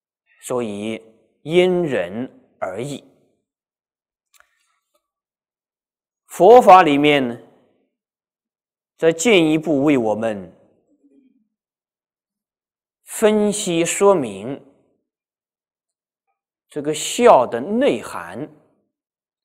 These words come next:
还可以关注父母终极的生命，那就是父母亲的心灵归宿。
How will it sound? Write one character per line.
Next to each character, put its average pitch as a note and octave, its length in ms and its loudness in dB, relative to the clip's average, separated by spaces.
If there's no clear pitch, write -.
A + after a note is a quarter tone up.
还 E3 320 2
可 C#3+ 240 -2
以 A2+ 500 -8
关 G#3 400 6
注 E3+ 240 2
父 C#3+ 280 -2
母 G#2+ 520 -10
终 A3 420 2
极 A2 200 -10
的 G#2 140 -8
生 G2 240 -10
命， G2 240 -20
那 A#2+ 180 -4
就 A2 180 -10
是 F#2+ 320 -12
父 E3 320 0
母 A2 120 -6
亲 A#2+ 300 -8
的 G2 320 -10
心 G3+ 560 -2
灵 G#2 280 -12
归 C3 240 -10
宿。 A#2+ 220 -12